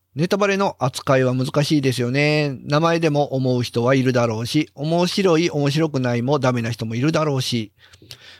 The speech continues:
個人的には面白いものは肝心なところ以外はしても、面白さは上下しないものと思っていますと、いただいております。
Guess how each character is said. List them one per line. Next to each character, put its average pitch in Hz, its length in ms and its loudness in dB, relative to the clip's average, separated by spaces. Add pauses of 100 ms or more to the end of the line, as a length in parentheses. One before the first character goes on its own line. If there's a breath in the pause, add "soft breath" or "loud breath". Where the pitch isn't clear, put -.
個 202 140 2
人 240 160 -2
的 220 180 -2
に 196 60 0
は 170 220 4
面 156 160 0
白 165 180 2
い 143 60 4
も 127 100 0
の 117 120 -2
は 139 140 2
肝 180 320 0
心 233 220 -4
な 214 120 -2
と 208 100 -2
こ 202 140 0
ろ 196 100 4
以 202 100 0
外 170 240 4
は 180 300 4 (480)
し - 140 -12
て 147 140 2
も、 160 400 2 (100)
面 170 260 -2
白 190 240 0
さ 160 140 2
は 131 120 4
上 151 200 2
下 135 100 0
し 139 120 -2
な 135 140 4
い 127 80 2
も 120 160 -2
の 113 120 -4
と 180 200 2
思 123 160 2
っ 120 40 0
て - 280 -4
い 113 100 0
ま 104 220 -6
す 175 220 0
と、 98 200 -2 (840 loud breath)
い - 20 0
た 117 140 0
だ 110 80 0
い 113 80 -2
て 113 80 -4
お - 20 -2
り 104 60 -8
ま 104 120 -8
す。 - 200 -14